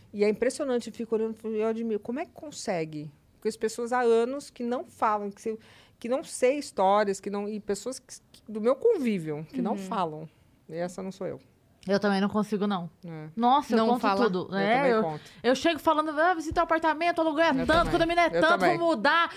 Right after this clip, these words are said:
Speaker 3: E aí, eu
Speaker 1: Eu
Speaker 3: chego
Speaker 1: também.
Speaker 3: contando a vida,
Speaker 1: Eu
Speaker 3: assim.
Speaker 1: também. Eu
Speaker 3: Nossa.
Speaker 1: também.
Speaker 2: Eu conto pouco, acho
Speaker 1: Eu
Speaker 2: que eu
Speaker 1: conto.
Speaker 2: sou de
Speaker 3: A Yas
Speaker 2: contar menos.
Speaker 3: consegue bem.
Speaker 1: Não fala, né?
Speaker 3: Ela consegue bem, assim.
Speaker 1: É, eu falo
Speaker 3: Se,
Speaker 1: muito,
Speaker 3: se,
Speaker 1: é
Speaker 3: se
Speaker 1: ruim.
Speaker 3: proteger, sabe?
Speaker 1: Mas eu não sei se ela se,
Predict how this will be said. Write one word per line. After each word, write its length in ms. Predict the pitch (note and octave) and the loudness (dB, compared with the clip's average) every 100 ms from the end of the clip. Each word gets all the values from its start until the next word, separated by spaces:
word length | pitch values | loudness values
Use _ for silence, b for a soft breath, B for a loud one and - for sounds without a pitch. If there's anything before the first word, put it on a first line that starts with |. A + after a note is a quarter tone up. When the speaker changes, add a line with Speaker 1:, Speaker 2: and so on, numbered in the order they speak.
| G4+ E4 | -12 -6
Speaker 3:
E 140 | D#4+ | 0
aí, 240 | E4+ E4 E4 | 0 0 -4
eu 60 | |
Speaker 1:
Eu 340 | C#4 C4+ D#4 E4 | -8 -2 -2 0
Speaker 3:
chego 120 | F4 G4 | 0 2
Speaker 1:
também. 100 | F#4+ | 4
Speaker 3:
contando 280 | F4 F4+ G4 | 4 4 2
a 40 | |
vida, 400 | A#3 B3+ F#3 D#3+ | 4 2 2 2
Speaker 1:
Eu 80 | F3+ | 2
Speaker 3:
assim. 80 | F3+ | 0
Speaker 1:
também. 300 | F#3+ F3+ D#3+ - | 0 -2 -4 -6
Eu 60 | G#3+ | 0
Speaker 3:
Nossa. 420 | B3 G3 D#3+ D3+ | 2 2 -2 -4
Speaker 1:
também. 140 | G3 | -2
Speaker 2:
Eu 40 | D4 | 0
conto 320 | D#4+ D#4 E4 | 2 0 -2
pouco, 400 | - D#4+ G3+ - | -4 -4 -4 -4
acho 140 | F#3 | -4
Speaker 1:
Eu 60 | F3+ | -2
Speaker 2:
que 120 | - | -2
eu 60 | G#3+ | -2
Speaker 1:
conto. 80 | G3+ | -2
Speaker 2:
sou 240 | - A3 | -6 -6
de 140 | G#3 G3+ | -6 0
Speaker 3:
A 80 | F#3 | 4
Yas 200 | A#3 - | 6 4
Speaker 2:
contar 120 | C4 | 4
menos. 140 | A#3+ A#3 | 2 4
Speaker 3:
consegue 240 | B3 B3+ | 2 2
bem. 360 | C#4+ F#3+ D3+ D3+ _ | 2 2 0 -6 _
Speaker 1:
Não 100 | F3+ | -10
fala, 380 | F3 F#3 E3 D#3 | -6 -2 -2 -2
né? 260 | D#3+ F3 F#3+ | -6 -10 -2
Speaker 3:
Ela 220 | E3+ E3+ | 0 0
consegue 460 | F3 G3 G3 F#3 A#3 | 0 -2 0 -2 -2
bem, 320 | G3+ D3 D#3+ | -2 -4 -8
assim. 400 | C#3+ C#3 D3 C#3+ D#3+ _ B B B B - | -12 -10 -10 -10 -14 _ B B B B -8
Speaker 1:
É, 140 | D#3+ | -4
eu 80 | E3+ | -4
falo 280 | - E3 F3 | -2 -4 -2
Speaker 3:
Se, 60 | |
Speaker 1:
muito, 160 | E3+ D3+ | -6 -2
Speaker 3:
se, 100 | G#3+ | -2
Speaker 1:
é 80 | D#3 | -2
Speaker 3:
se 100 | D#3+ | -4
Speaker 1:
ruim. 60 | E3+ | 0
Speaker 3:
proteger, 540 | A3+ A3 A3 F#3 F#3+ | 0 2 2 2 0
sabe? 460 | F3 F3 G#3 B3 F#3+ B B B B - | 0 0 0 -2 -8 B B B B -8
Speaker 1:
Mas 160 | C4 | -4
eu 60 | D4+ | -4
não 60 | D#4 | -4
sei 200 | - C#4+ | -4 -4
se 140 | C#4+ | -2
ela 120 | B3 | -4
se, 160 | A#3+ | -4